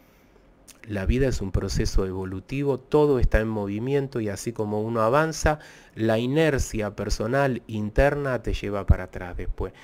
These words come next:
Y te vas para atrás porque hace falta profundizar un conocimiento, un aprendizaje, y después seguramente vas a ir para adelante con más fuerza, ¿no?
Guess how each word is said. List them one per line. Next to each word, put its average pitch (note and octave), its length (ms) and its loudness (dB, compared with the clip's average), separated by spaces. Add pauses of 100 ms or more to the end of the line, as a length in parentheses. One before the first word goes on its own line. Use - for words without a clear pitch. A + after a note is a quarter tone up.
(400)
Y C#3+ 220 -4
te - 240 2
vas F3 180 8
para E3+ 180 2
atrás F3+ 340 4
porque B2 420 -2
hace C3 280 2
falta C3 600 -2 (460)
profundizar B2 760 4
un C3 140 0
conocimiento, B2+ 800 -2
un B2 80 -2
aprendizaje, C3+ 680 -2
y D#3+ 140 -6
después D#3 320 0
seguramente A#2+ 600 0
vas G#2 200 -4
a G#2 80 -4
ir G#2+ 200 -4
para F#2 180 -6
adelante G#2 480 -4
con F#2+ 180 -4
más G2+ 180 -4
fuerza, - 480 -8
¿no? C3+ 200 -4